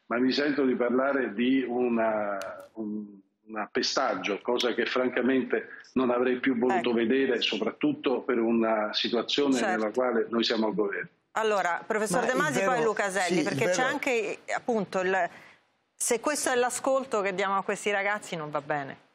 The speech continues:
Speaker 3: Assolutamente no, eh, però c'è un motivo di fondo. Questi, queste manifestazioni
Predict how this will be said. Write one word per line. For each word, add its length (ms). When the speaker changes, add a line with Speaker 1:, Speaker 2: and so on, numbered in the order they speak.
Speaker 3:
Assolutamente 600
no, 240
eh, 420
però 240
c'è 140
un 140
motivo 360
di 120
fondo. 560
Questi, 720
queste 300
manifestazioni 1120